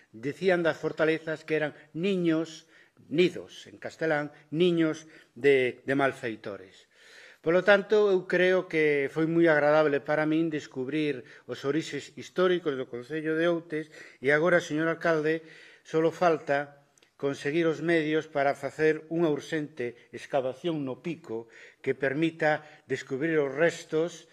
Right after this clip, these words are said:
e facer o mesmo que o Concello de Santiago fixo co castelo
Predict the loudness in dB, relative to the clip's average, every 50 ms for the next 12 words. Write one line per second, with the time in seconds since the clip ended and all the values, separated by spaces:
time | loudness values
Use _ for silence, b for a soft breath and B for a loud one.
0 | B B B B B B B -10 -8 -6 -6 -6 -2 0 0 0 2 0 0 -2
1 | -2 -4 -4 -2 -2 -2 -2 -6 B B B B _ 0 2 2 2 2 0 -2
2 | 0 2 2 2 2 0 -2 -4 0 2 4 4 4 4 2 -2 -4 -8 -10 -10
3 | -10 -8 -8 -8 -4 -4 -4 -6 -4 -4 -2 -2 0 0 -2 -4